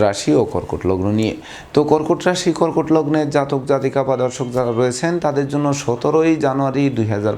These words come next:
পঁচিশ ইংরেজি তারিখে আপনাদের রাশি লগ্নে সেনাপতি মঙ্গল পরিভ্রমণ করবে রবির সপ্তম দৃষ্টি এবং রাহুর নবম দৃষ্টি নিয়ে। তাছাড়া চন্দ্র আপনাদের রাশি লগ্নে ধনভাবে পরিভ্রমণ করবে।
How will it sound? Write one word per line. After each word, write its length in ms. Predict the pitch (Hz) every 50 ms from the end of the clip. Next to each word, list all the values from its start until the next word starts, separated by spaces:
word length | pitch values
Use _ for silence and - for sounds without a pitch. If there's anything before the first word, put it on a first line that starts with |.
| -
পঁচিশ 340 | - 135 131 - 104 92 90
ইংরেজি 380 | 90 87 90 92 92 90 98 101
তারিখে 400 | 101 107 110 117 117 - 135 120 - - - - - - - - - -
আপনাদের 440 | 120 139 - 170 170 160 175 156
রাশি 260 | 151 151 151 147 170 160
লগ্নে 340 | 151 156 143 143 151 147
সেনাপতি 500 | 139 143 151 139 139 135 143 143 139 139
মঙ্গল 360 | 131 127 131 131 131 131 131 127
পরিভ্রমণ 560 | 131 131 127 127 113 117 127 135 131 127 123
করবে 340 | - 135 135 131 131 151 165 170 170
রবির 500 | 139 131 135 139 143 139 143 143 143 139 131 123
সপ্তম 440 | - - 120 120 - - 131 120
দৃষ্টি 300 | 113 117 117 - - 131
এবং 220 | 127 120 120 120 120
রাহুর 440 | 110 113 110 110 113 131 143 160 151 139
নবম 440 | 127 110 104 98 107 110 107 92 90
দৃষ্টি 300 | 87 87 - - - 95
নিয়ে। 220 | 90 101 107 107 92 - - - - - - - - -
তাছাড়া 340 | - 156 156 156 175 165 160
চন্দ্র 380 | - 160 156 156 160 156 160
আপনাদের 380 | 160 156 156 156 151 151 156 139
রাশি 240 | 143 147 143 147 160
লগ্নে 300 | 139 143 135 131 143 139 - 87
ধনভাবে 540 | 92 92 95 120 143 135 107 95 90 92 92 - -
পরিভ্রমণ 440 | 95 95 95 98 101 101 101 101
করবে। 300 | 98 - 113 117 110 117